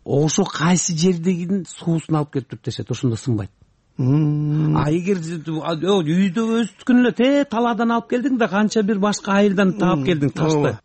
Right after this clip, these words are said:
Speaker 1: Анан андый ортосун тешейин десең эле, <laughs> карма.
Speaker 2: Эки бөлүнүп калат.
Speaker 1: Сынып-сынып калат. Анан ошону сууну тамчылатып улам куюп атып,
Speaker 2: Анан
Speaker 1: өзүнүн суусун,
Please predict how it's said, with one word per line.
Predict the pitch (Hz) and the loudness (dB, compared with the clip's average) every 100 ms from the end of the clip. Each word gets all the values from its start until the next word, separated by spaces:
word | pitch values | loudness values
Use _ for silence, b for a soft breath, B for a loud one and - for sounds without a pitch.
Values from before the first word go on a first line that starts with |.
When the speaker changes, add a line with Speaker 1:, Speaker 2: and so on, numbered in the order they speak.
| _ | _
Speaker 1:
Анан | - 160 196 | -2 2 2
андый | 202 202 196 170 180 165 160 | 2 2 0 0 2 2 2
ортосун | 175 - 165 160 | 2 -2 -2 0
тешейин | 180 185 175 160 | 0 2 2 0
десең | 151 156 | 0 0
эле, | 156 220 | 0 0
<laughs> | 208 | -2
карма. | 151 180 151 - - | 0 0 0 -6 -4
Speaker 2:
Эки | 220 185 | -2 0
бөлүнүп | 190 170 | 0 0
калат. | 160 | 0
Speaker 1:
Сынып-сынып | 247 214 233 202 | 0 0 -2 -2
калат. | 202 165 - _ | -2 -4 -6 _
Анан | - 135 147 | -4 0 0
ошону | 147 156 | 0 -2
сууну | 120 156 151 | -2 0 0
тамчылатып | - 156 151 147 143 135 | 2 0 0 -2 -4 -2
улам | 135 139 | -2 -2
куюп | 123 143 147 | 0 2 2
атып, | 139 156 - | 0 -2 2
Speaker 2:
Анан | 156 196 | 4 4
Speaker 1:
өзүнүн | 196 240 202 | 4 2 2
суусун, | - 220 190 233 240 | -2 -4 -4 -6 -8